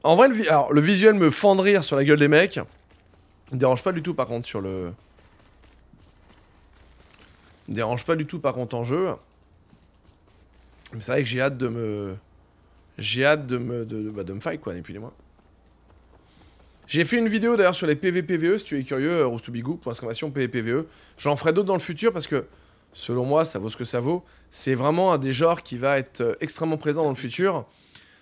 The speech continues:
Tout comme, tu vois, par exemple, on a eu les Battle Royale, on a eu les moba, euh, on a eu, euh, je sais pas moi, les M M O, bref, ça. Je pense que vraiment que les jeux P V P V E, donc avec Extraction, vont représenter dans le futur une gro-, une,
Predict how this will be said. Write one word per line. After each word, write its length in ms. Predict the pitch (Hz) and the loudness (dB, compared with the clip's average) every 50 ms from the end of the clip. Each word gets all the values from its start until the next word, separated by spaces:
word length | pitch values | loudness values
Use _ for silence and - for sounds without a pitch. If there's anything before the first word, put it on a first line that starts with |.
| _ _ - | _ _ -10
Tout 180 | - 185 190 | -6 -6 -4
comme, 280 | - - 214 208 190 151 | 0 2 2 2 0 0
tu 60 | - | 0
vois, 100 | 190 175 | 0 2
par 120 | 175 160 | 2 2
exemple, 360 | 151 147 143 160 165 147 - 131 | 2 2 2 0 0 -2 -2 -4
on 80 | 131 | -4
a 40 | 135 | 0
eu 120 | 139 139 | 0 0
les 220 | 131 127 131 131 123 | 0 0 -2 -4 -4
Battle 240 | - 117 113 117 113 | -4 -6 -6 -4 -2
Royale, 460 | 127 135 143 151 160 165 170 165 160 | 0 2 4 6 8 8 8 6 4
on 120 | 131 120 | 2 0
a 60 | 123 | -4
eu 80 | 127 127 | -6 -6
les 80 | 120 123 | -6 -6
moba, 600 | 127 127 135 135 165 165 175 175 175 170 - - _ _ _ _ _ _ _ - - | -6 -4 0 4 4 6 6 4 2 0 -6 -16 _ _ _ _ _ _ _ -8 -4
euh, 240 | 90 101 101 98 92 | -2 0 0 0 -2
on 200 | 95 123 120 117 | -2 -2 -4 -4
a 100 | 120 120 | -2 -2
eu, 280 | 123 131 131 135 135 127 | 0 2 2 2 2 2
euh, 100 | 110 101 | 0 0
je 140 | 95 - - | -2 -8 -14
sais 120 | - - | -18 -16
pas 160 | - - 101 | -12 -12 -10
moi, 160 | 98 90 90 82 | -10 -10 -10 -8
les 100 | 80 80 | -8 -8
M 80 | 85 | -8
M 120 | 90 98 107 | -8 -8 -8
O, 80 | 110 | -8
bref, 240 | 107 - 87 101 98 | -8 -8 -8 -10 -8
ça. 240 | - - 123 139 151 - - - - - - - | -6 -4 -4 -4 -4 -4 -8 -10 -10 -12 -14 -6
Je 80 | - | 0
pense 220 | - 160 165 - - | 2 2 2 2 2
que 60 | 156 | 2
vraiment 160 | 165 180 180 | 2 2 2
que 100 | - 156 | 0 0
les 60 | 147 | 0
jeux 140 | 131 147 139 | 0 0 0
P 240 | 127 165 160 156 156 | 2 6 6 6 6
V 20 | |
P 180 | 156 175 165 151 | 6 4 2 4
V 100 | 147 160 | 4 4
E, 80 | 165 | 2
donc 200 | 156 143 123 - | 2 0 -2 -2
avec 180 | 127 113 107 - | -4 -4 -4 -6
Extraction, 560 | 113 - - - 110 107 - 175 185 208 208 - - _ _ _ _ _ _ _ - - _ - | -10 -10 -8 -12 -10 -8 -4 -4 -4 -4 -4 -8 -14 _ _ _ _ _ _ _ -20 -20 _ -10
vont 260 | - 120 143 165 170 160 | -4 0 2 4 4 4
représenter 520 | 151 156 151 156 143 156 151 139 170 160 | 2 2 0 0 2 2 2 0 0 0
dans 80 | 147 135 | 0 0
le 80 | 127 | -2
futur 560 | - - 127 - - 170 185 196 170 143 - - _ _ _ _ _ _ _ _ _ - 113 | -4 -6 -8 -6 -4 -2 0 0 -2 -4 -8 -12 _ _ _ _ _ _ _ _ _ -10 -6
une 180 | 123 139 139 | -4 -4 -2
gro-, 220 | 127 131 135 110 127 | -2 -4 -4 -4 -6
une, 440 | 127 123 123 117 110 104 107 107 | -6 -6 -8 -8 -8 -10 -10 -12